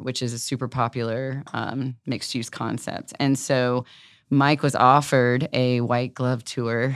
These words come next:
uh, to convince him, of course, to come in, and he passed up on it. And instead, he decided that he was gonna slip down there with his wife secretly,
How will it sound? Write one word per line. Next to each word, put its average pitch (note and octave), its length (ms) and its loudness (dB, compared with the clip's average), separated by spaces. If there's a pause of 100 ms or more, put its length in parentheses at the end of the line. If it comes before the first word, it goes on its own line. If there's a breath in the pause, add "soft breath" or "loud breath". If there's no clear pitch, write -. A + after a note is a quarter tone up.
(120)
uh, B2 280 0
to B2 260 -2
convince B2+ 440 2
him, B2+ 80 2
of A#2+ 120 -4
course, A#2 240 -4
to - 80 -10
come B2+ 240 2
in, C#3+ 180 4
and B2 120 2
he B2+ 140 2
passed A#2 380 0
up A#2 180 2
on B2 160 0
it. B2 280 0
And C3 180 2
instead, B2 480 2
he C3 160 -2
decided A#2+ 540 0
that G#2+ 100 -2
he C3 140 -2
was A2+ 120 -8
gonna B2 200 -2
slip - 220 -6
down B2 200 0
there A#2+ 120 -2
with A#2+ 120 -4
his A2+ 160 -4
wife A#2 260 -2
secretly, A#2+ 720 -6